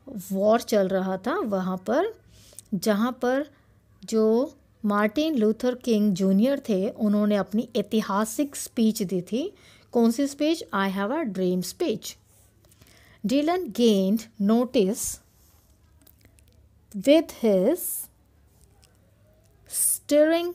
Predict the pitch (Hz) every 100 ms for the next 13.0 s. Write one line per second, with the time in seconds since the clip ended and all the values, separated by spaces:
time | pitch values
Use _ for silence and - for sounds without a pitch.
0 | - - 214 202 226 196 226 - - -
1 | 294 302 202 180 - - _ _ _ _
2 | _ _ 190 214 190 220 254 285 285 254
3 | 262 269 226 214 220 240 240 240 247 254
4 | - _ _ _ _ _ _ _ _ _
5 | _ _ _ _ _ _ - - _ -
6 | - - 247 285 302 - 220 208 240 240
7 | - - 208 196 208 233 240 233 226 220
8 | 208 196 190 190 240 220 208 208 202 214
9 | 202 269 392 - _ _ _ _ _ _
10 | _ _ _ _ _ _ _ _ 226 240
11 | 311 262 214 240 233 196 190 190 202 -
12 | 247 269 226 214 202 208 208 226 220